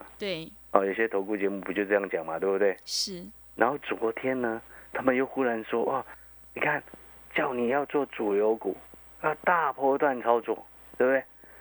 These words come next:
Speaker 2: 那一种输最惨。
Speaker 1: 嗯。
Speaker 2: 桂花，你知不知道为什么？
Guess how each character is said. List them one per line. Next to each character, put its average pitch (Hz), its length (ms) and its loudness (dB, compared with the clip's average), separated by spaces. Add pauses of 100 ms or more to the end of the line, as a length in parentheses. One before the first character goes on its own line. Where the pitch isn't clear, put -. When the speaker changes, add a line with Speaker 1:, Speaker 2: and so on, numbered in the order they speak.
(100)
Speaker 2:
那 113 140 6
一 113 60 6
种 90 160 -6
输 90 260 -2
最 78 160 0
惨。 - 180 -6 (300)
Speaker 1:
嗯。 214 520 -10 (720)
Speaker 2:
桂 117 120 8
花， 113 120 4
你 101 80 -6
知 104 60 -8
不 104 60 0
知 104 60 6
道 101 80 6
为 98 140 2
什 - 120 -16
么？ - 160 -18